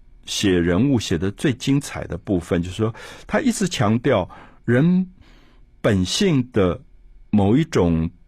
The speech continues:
多面性，没有在善恶之中。我们很喜欢把人分为好人跟坏人，尤其是我们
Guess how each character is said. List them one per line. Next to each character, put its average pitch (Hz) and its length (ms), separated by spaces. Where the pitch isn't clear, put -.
多 156 180
面 151 300
性， - 280
没 120 220
有 143 200
在 107 380
善 104 500
恶 107 200
之 82 160
中。 73 240
我 117 100
们 175 140
很 151 160
喜 - 180
欢 101 240
把 78 240
人 82 240
分 107 300
为 90 140
好 73 280
人 73 220
跟 82 180
坏 80 220
人， - 260
尤 127 120
其 123 220
是 120 160
我 90 160
们 95 400